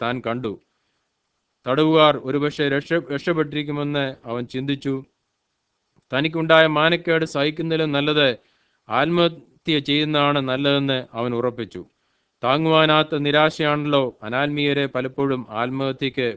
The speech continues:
പ്രേരിപ്പിക്കുന്നത്. എന്നാൽ അതിനുള്ള ഏക ഉത്തരമാണ് കർത്താവായ യേശു ക്രിസ്തുവിലേക്കുള്ള മടങ്ങിവരവെന്ന് ഞാൻ ഈ തുര-, ഇപ്പോൾ ഈ സമയത്ത് ഓർപ്പിക്കട്ടെ.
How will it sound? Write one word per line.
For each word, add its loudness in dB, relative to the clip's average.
പ്രേരിപ്പിക്കുന്നത്. -4
എന്നാൽ 0
അതിനുള്ള -2
ഏക 4
ഉത്തരമാണ് 0
കർത്താവായ -2
യേശു -4
ക്രിസ്തുവിലേക്കുള്ള -6
മടങ്ങിവരവെന്ന് -2
ഞാൻ -4
ഈ -6
തുര-, -8
ഇപ്പോൾ -8
ഈ -8
സമയത്ത് -8
ഓർപ്പിക്കട്ടെ. -10